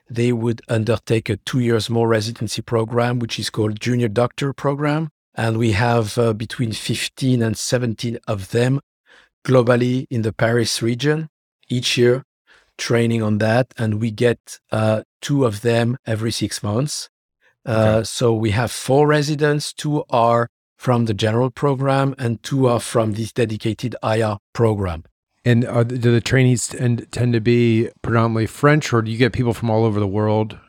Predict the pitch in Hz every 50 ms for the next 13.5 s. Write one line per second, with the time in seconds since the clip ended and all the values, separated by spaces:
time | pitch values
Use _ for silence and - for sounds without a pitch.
0 | - 127 113 110 101 98 101 104 107 110 117 - - - - 120 113 107 101 95
1 | 101 95 92 92 - _ - 107 101 101 110 - - - - _ - 104 101 101
2 | 104 101 - 104 95 - 98 92 90 92 95 92 90 85 - - - 98 95 98
3 | 101 95 87 - - - _ _ _ - 123 120 123 127 123 120 - _ _ _
4 | - - 143 139 135 131 131 127 123 120 113 - - 110 - - - 123 127 127
5 | - - 160 135 - - 147 147 139 127 120 113 104 - - 120 117 117 120 120
6 | 117 117 113 107 117 117 120 - _ - 120 120 117 117 117 120 120 117 120 117
7 | 117 117 113 113 113 113 113 113 113 110 107 101 101 98 98 104 107 110 107 104
8 | 107 107 107 101 101 98 - _ - - 117 113 113 113 113 117 117 107 101 104
9 | 110 107 107 101 98 - - 127 117 117 117 - - - - - - - - 110
10 | - 117 104 - - 113 104 107 107 104 - - - 101 95 95 92 92 101 110
11 | 110 113 117 117 - - - 104 104 104 104 101 120 117 110 117 104 110 107 107
12 | 110 104 - - - 104 - - 107 104 104 107 104 104 104 95 92 104 110 104
13 | 107 107 107 107 110 110 113 110 110